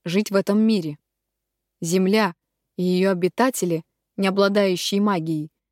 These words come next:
были уязвимы. Девять миров враждуют между собой, как и сами боги,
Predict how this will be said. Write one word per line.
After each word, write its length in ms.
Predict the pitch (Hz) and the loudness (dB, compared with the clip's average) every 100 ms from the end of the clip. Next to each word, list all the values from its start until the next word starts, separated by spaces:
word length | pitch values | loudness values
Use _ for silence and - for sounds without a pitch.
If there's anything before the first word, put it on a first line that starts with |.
| _ | _
были 340 | 180 196 220 - | -2 2 2 2
уязвимы. 720 | 208 220 220 220 190 156 147 _ _ _ _ _ _ _ | 2 2 2 0 0 -2 -8 _ _ _ _ _ _ _
Девять 420 | 170 185 208 196 - | -4 2 2 0 -2
миров 440 | 180 175 208 - _ _ _ - | 0 2 2 -2 _ _ _ -6
враждуют 600 | 180 180 170 220 247 - | 0 0 0 0 0 0
между 300 | 185 170 175 | -4 -4 -4
собой, 440 | 180 170 170 156 - _ _ _ | -4 -2 -2 -4 -8 _ _ _
как 220 | - 190 | -6 -4
и 20 | 180 | -4
сами 320 | - 196 214 | -2 2 2
боги, 460 | 214 214 165 151 | 2 0 0 -8